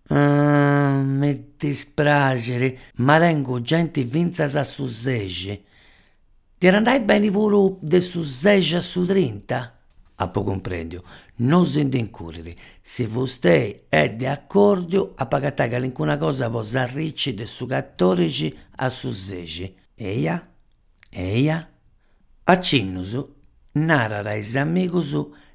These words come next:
de castiai a foras de su pullman a mano diretta, chistionenda sa scusi. "Su stadio de Sant'Eliasa."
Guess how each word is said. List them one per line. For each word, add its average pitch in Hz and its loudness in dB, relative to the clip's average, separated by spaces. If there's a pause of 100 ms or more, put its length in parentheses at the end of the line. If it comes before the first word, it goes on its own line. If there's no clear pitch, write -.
de 120 -4
castiai 139 0
a 120 -4
foras 156 -2
de 117 -8
su 143 -6
pullman 170 -2
a 110 -6
mano 139 0
diretta, 95 -8 (540)
chistionenda 143 0
sa 120 -4
scusi. 87 -10 (380)
"Su - -4
stadio 101 -4
de 95 -6
Sant'Eliasa." 95 -8